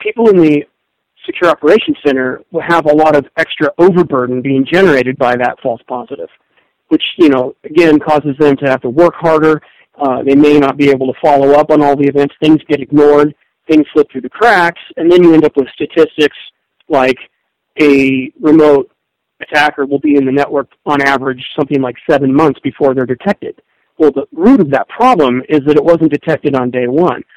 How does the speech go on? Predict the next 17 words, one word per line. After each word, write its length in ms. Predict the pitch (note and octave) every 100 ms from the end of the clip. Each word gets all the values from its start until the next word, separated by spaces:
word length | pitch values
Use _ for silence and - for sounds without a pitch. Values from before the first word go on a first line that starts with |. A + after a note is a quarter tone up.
| _ _
and 360 | D3 C3 C3 C#3
that 300 | F#3 G3+ - _ _
falls 200 | D3+ C#3 -
back 260 | C#3+ C3 -
to 100 | D#3
the, 320 | C3+ C3 B2 A#2
we 100 | D3+
have 120 | D#3+ -
to 80 | D3 -
tune 320 | F3+ D#3+ D3
the 120 | C#3
intrusion 440 | C#3 C#3+ G#3 E3+
detection 440 | C#3 - C3+ C#3+ C3
stuff 240 | - C#3 C3+
down 260 | D3 C#3 C#3 F3
so 140 | F3
much 320 | E3 E3+ C3